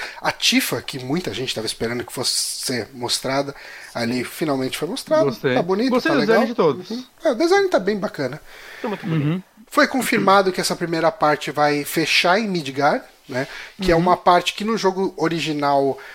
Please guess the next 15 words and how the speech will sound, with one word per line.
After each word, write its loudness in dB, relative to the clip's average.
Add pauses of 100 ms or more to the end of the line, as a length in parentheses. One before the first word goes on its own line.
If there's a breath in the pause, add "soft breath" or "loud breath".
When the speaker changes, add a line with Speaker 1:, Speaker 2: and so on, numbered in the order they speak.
(200 loud breath)
Speaker 1:
ele 0
dura -2
mais 2
ou 0
menos 0
umas 0
cinco -2
horas 4
do -4
tempo -6
inteiro. 0
Speaker 2:
Por -2
aí, -2 (280 loud breath)
por 0
aí, 4